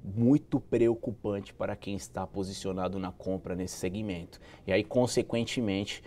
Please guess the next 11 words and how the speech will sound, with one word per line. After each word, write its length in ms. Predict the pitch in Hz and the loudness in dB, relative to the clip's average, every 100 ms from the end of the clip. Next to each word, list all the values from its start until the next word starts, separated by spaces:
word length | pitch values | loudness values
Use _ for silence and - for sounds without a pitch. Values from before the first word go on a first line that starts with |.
| - - | -12 -2
o 80 | |
mercado 520 | 113 107 - 95 95 101 | 0 0 0 0 2 0
acaba 400 | - 98 98 95 | 2 2 4 2
sendo 280 | 98 101 | 2 2
influenciado 800 | 104 - 110 107 95 - 98 92 | 2 0 0 2 0 2 4 4
por 200 | 101 101 | 2 2
esse 200 | 98 - | 2 0
tipo 320 | 98 - 156 92 | -6 -8 -4 -4
de 120 | 98 | -4
estresse. 680 | - - - - - - - - - - | -6 -8 -8 -8 -12 -16 -18 -20 -20 4
Ok? 520 | 127 127 156 180 202 | 6 10 12 12 12